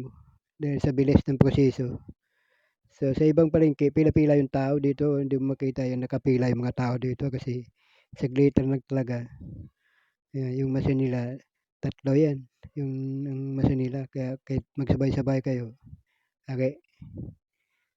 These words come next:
So, dito sinasala na yung ano, no, para wala talagang masama na, no.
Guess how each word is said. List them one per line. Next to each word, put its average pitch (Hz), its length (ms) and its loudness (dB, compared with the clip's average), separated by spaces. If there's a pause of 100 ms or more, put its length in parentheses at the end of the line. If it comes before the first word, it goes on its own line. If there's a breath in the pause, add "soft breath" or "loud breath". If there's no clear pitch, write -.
(100)
So, 135 80 -8
dito 131 400 -2
sinasala 143 560 4
na 139 160 -2
yung 135 160 -4
ano, 135 320 -4
no, 131 40 -12 (760)
para 131 240 -4
wala 131 160 0
talagang 127 800 -6 (1040)
masama 127 560 -6
na, 120 160 -10
no. 123 160 -16